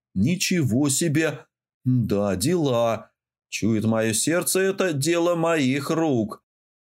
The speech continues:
В общине плотная застройка,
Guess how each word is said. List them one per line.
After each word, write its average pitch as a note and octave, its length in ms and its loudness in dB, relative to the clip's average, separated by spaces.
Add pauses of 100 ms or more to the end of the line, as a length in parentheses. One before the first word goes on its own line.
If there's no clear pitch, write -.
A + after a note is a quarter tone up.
(280)
В F#2+ 60 -2
общине C#3 420 -2
плотная B2+ 500 0
застройка, C3 960 -2